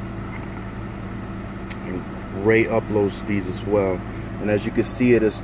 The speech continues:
two o'clock. So we're getting close to peak times, and it's a busy area.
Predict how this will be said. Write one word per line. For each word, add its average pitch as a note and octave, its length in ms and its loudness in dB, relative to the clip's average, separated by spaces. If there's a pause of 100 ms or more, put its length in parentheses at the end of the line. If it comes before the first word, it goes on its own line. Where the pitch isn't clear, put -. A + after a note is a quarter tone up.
two A2+ 160 4
o'clock. A#2 500 6 (1300)
So - 180 2
we're G2+ 240 4 (100)
getting G#2+ 220 4
close A2 400 2
to F#2+ 80 -4 (160)
peak A#2+ 200 0
times, A#2+ 500 2
and F#2 120 2
it's F#2 160 -4
a - 20 -4
busy G#2 480 0
area. A2+ 460 4